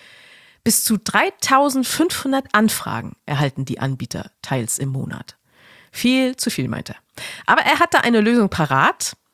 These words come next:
und auch einen kleinen Appell an Makler. Hallo Justus Lücke und ganz herzlich willkommen bei uns im Podcast.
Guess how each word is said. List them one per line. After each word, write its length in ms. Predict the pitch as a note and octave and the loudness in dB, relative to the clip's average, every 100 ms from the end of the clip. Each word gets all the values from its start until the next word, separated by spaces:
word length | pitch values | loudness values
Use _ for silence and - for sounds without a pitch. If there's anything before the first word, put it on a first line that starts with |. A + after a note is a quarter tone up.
| _ | _
und 240 | E3+ E3+ - | -6 -6 -10
auch 120 | - | -10
einen 300 | - A#3 B3 | -4 -4 -4
kleinen 460 | - - D3+ D3+ G3+ | -6 -6 -4 -2 -4
Appell 400 | - - - C3 - - | -6 -8 -8 -8 -10 -6
an 160 | A#3+ | -2
Makler. 360 | B3+ E4 - - - _ _ - - | -2 -6 -12 -16 -20 _ _ -12 -8
Hallo 260 | C#3 E3+ G3 | -2 0 0
Justus 400 | G3 G3 - A#3+ | 0 -2 -2 -2
Lücke 300 | D#4 - F#4 | -2 -2 -2
und 180 | A3+ A3 | -4 -2
ganz 300 | - A#3+ - | -2 -2 -2
herzlich 520 | F#3+ G3 - G3+ - | -4 -4 -4 -6 -4
willkommen 380 | F#3+ F#3+ C#3 C#3 | -4 -2 -2 0
bei 100 | D3+ | 0
uns 180 | C3 C3 | -2 -4
im 80 | F#3+ | -4
Podcast. 500 | G3 - - - | -4 -4 -10 -10